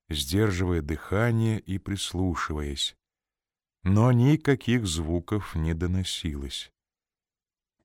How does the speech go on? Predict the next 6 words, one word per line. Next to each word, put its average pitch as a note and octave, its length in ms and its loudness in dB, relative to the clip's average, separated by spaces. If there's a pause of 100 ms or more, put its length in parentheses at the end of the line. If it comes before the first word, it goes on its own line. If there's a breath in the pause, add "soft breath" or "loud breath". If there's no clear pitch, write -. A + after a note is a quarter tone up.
(220)
Телефонные A#2+ 720 2
звонки F#2 440 2
прекратились, G#2 1000 -2 (840)
ни G#2 180 4
птичьего F#2+ 540 2
крика, F#2+ 760 -2